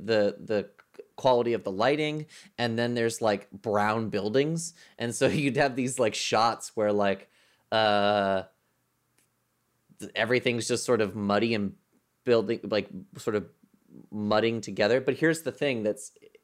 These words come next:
interesting too, is that, um,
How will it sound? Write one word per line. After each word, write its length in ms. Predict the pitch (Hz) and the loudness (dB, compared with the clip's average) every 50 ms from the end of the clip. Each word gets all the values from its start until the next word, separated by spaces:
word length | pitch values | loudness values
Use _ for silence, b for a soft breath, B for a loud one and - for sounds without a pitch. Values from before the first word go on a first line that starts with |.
| _ _ - | _ _ -12
interesting 600 | 104 120 117 - - 110 - - 110 101 98 98 | -12 -10 -10 -8 -8 -8 -8 -8 -8 -8 -8 -8
too, 480 | - - 131 120 113 104 101 101 - - | -4 -2 0 2 2 2 2 0 -2 0
is 340 | 104 107 107 104 101 - - | 0 2 2 2 0 -2 0
that, 440 | 113 110 107 107 104 101 - - b b b b b b b b b - | 2 2 4 4 4 2 0 -4 b b b b b b b b b -4
um, 480 | 113 107 107 107 104 101 98 95 90 | -2 0 0 0 0 -2 -2 -6 -8